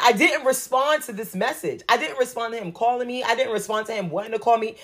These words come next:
I didn't respond to any of that. So, randomly, while I'm in Trinidad, drinking and partying and shit like that or whatever,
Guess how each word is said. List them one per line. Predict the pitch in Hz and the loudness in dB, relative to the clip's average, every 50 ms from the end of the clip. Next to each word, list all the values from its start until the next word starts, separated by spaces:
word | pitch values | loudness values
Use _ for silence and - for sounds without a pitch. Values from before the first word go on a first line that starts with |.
| - - - | -16 0 2
I | 233 262 | 4 4
didn't | 294 311 302 | 6 4 2
respond | 277 277 277 262 254 262 - | 0 0 2 2 2 2 2
to | - - 214 | 0 0 0
any | 247 269 277 247 | 0 2 4 4
of | 185 147 | 4 4
that. | 143 117 98 - - _ _ _ _ _ _ _ _ _ _ _ _ | 4 0 -4 -8 -16 _ _ _ _ _ _ _ _ _ _ _ _
So, | - - 320 311 311 294 285 | 0 4 8 8 8 8 6
randomly, | 247 285 311 359 392 440 427 370 349 294 302 285 269 233 214 214 240 339 - _ _ _ _ _ _ _ _ _ - | 4 4 6 6 6 4 2 0 -2 -2 -4 -4 -2 -4 -4 -6 -6 -8 -14 _ _ _ _ _ _ _ _ _ -14
while | 151 151 156 214 269 311 349 370 370 | -8 4 6 6 8 8 6 6 6
I'm | 349 349 330 339 | 4 2 2 0
in | 339 330 | -2 -2
Trinidad, | 330 - - 320 339 349 330 226 175 147 113 107 98 160 175 - _ _ _ _ _ _ _ _ _ _ _ _ _ _ _ _ _ _ _ _ _ _ _ _ _ _ _ _ _ _ _ _ _ _ _ _ _ _ _ 160 | -2 -2 0 2 2 4 4 4 4 4 2 -2 -6 -8 -10 -12 _ _ _ _ _ _ _ _ _ _ _ _ _ _ _ _ _ _ _ _ _ _ _ _ _ _ _ _ _ _ _ _ _ _ _ _ _ _ _ -8
drinking | 151 185 269 302 311 302 302 311 285 285 285 285 285 277 269 | 0 2 2 4 4 2 0 0 0 2 4 4 4 4 4
and | 247 226 175 | 4 2 4
partying | - 269 262 262 262 262 254 262 269 269 | 6 6 6 6 4 4 4 2 4 4
and | 254 254 262 | 4 2 0
shit | - - 269 247 247 | -2 -2 -2 2 2
like | 262 247 240 - | 2 2 2 2
that | - 233 240 233 | 0 0 2 2
or | 240 233 | 2 2
whatever, | 233 233 233 240 240 233 214 233 233 262 | 2 4 6 6 6 6 4 0 -2 -2